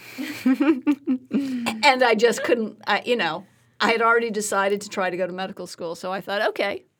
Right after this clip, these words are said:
I'm gonna leave C B S News and go do something else." So I became a freelancer, and I ended up working at all the networks, um, and had a great time. So if I didn't get into medical school, plan B,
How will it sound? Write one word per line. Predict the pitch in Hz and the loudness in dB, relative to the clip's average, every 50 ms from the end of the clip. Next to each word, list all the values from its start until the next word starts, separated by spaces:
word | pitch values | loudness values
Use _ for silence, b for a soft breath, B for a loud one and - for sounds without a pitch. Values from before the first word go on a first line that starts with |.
| _ _ _ | _ _ _
I'm | 196 208 | -6 -4
gonna | 226 233 220 220 214 | -2 -2 -4 -2 -2
leave | 214 214 208 220 233 | -2 0 0 0 -2
C | - - 214 202 | -4 -8 -8 -6
B | 196 185 | -4 -4
S | 185 180 180 - | -4 -4 -6 -8
News | 196 180 170 170 190 226 - - | -8 -8 -8 -8 -10 -10 -12 -12
and | - - 175 185 190 196 - - _ | -12 -10 -10 -10 -10 -10 -12 -14 _
go | - 208 208 | -6 -6 -4
do | 190 208 | -4 -6
something | - 233 220 185 226 214 | -6 -8 -8 -6 -6 -6
else." | 220 202 - - | -6 -8 -8 -8
So | - 202 | -8 -6
I | 202 202 | -6 -6
became | 185 208 202 214 208 196 | -6 -8 -8 -10 -10 -10
a | 190 | -12
freelancer, | - - - 208 190 190 180 175 175 185 - - - 277 311 B B B B B B B B | -10 -8 -6 -6 -6 -6 -8 -10 -12 -12 -12 -12 -12 -12 -14 B B B B B B B B
and | - 202 214 | -6 -4 -2
I | 202 190 190 190 | -2 -2 -2 -2
ended | 190 180 202 202 190 | -4 -4 -4 -4 -4
up | 185 190 | -6 -4
working | 202 196 185 180 - 196 196 185 | -4 -4 -4 -4 -6 -10 -10 -6
at | 185 | -4
all | 185 190 214 233 | -2 -2 -2 -2
the | 220 202 | -4 -6
networks, | 165 160 - - 170 175 233 - - - - B B B B B B B B B B B B _ | -10 -10 -10 -10 -10 -10 -10 -12 -16 -20 -20 B B B B B B B B B B B B _
um, | 98 196 202 202 202 202 196 196 98 95 - - _ _ _ _ _ _ _ _ _ _ _ _ _ - _ | -2 -2 0 0 -2 -2 -2 -4 -6 -8 -10 -14 _ _ _ _ _ _ _ _ _ _ _ _ _ -10 _
and | - 220 214 220 - - | -2 0 0 -2 -4 -4
had | - 233 202 202 | -4 -2 -2 -2
a | 202 | 0
great | 202 202 196 196 | 0 0 0 0
time. | - - 185 170 - - 151 b b b b b b b | -2 -2 -2 -2 -4 -6 -8 b b b b b b b
So | - - 302 269 254 254 240 - - _ _ _ _ _ _ | -4 0 2 2 4 2 0 -2 -6 _ _ _ _ _ _
if | 269 277 - | -2 0 2
I | 302 285 | 0 0
didn't | 285 277 254 220 | 2 2 0 0
get | 220 214 | 0 -2
into | 208 196 190 208 | -4 -4 -6 -6
medical | 190 190 185 185 - 202 175 | -6 -6 -6 -6 -6 -8 -10
school, | 151 - - 185 185 190 196 | -10 -10 -8 -8 -6 -6 -8
plan | - - - 240 247 247 240 247 208 | -8 -8 -6 -4 -2 0 0 0 0
B, | 185 220 202 196 196 202 240 320 | 2 2 2 2 2 0 -2 -6